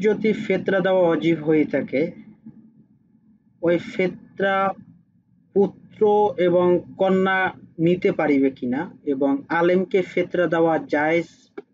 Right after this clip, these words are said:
হইবে কিনা? উত্তর, উক্ত পিতার নাবালেক পুত্র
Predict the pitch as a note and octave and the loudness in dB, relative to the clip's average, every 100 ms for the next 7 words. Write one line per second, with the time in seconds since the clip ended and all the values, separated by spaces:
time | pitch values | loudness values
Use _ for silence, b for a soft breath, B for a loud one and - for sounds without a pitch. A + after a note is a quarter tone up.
0 | _ _ _ _ D#3+ D#3+ D3+ D3 C3 A2+ | _ _ _ _ 0 2 2 0 -2 -8
1 | - _ _ _ _ _ _ B B _ | -12 _ _ _ _ _ _ B B _
2 | _ _ _ _ _ _ _ _ _ _ | _ _ _ _ _ _ _ _ _ _
3 | _ _ G#2+ G2+ - D3 D3 F#3+ - _ | _ _ -2 -2 -2 0 0 -2 -10 _
4 | F#3+ G3 - _ _ _ A3+ A3 - - | -2 -2 -6 _ _ _ 0 0 -2 -4
5 | G3+ - D#3+ F3+ - b b _ _ _ | -4 0 -2 -2 -8 b b _ _ _
6 | _ D3 E3 F3+ G3 G3+ G#3 G#3 - _ | _ -4 -2 0 2 4 4 2 -4 _
7 | - G3 - - | -2 -2 -2 -2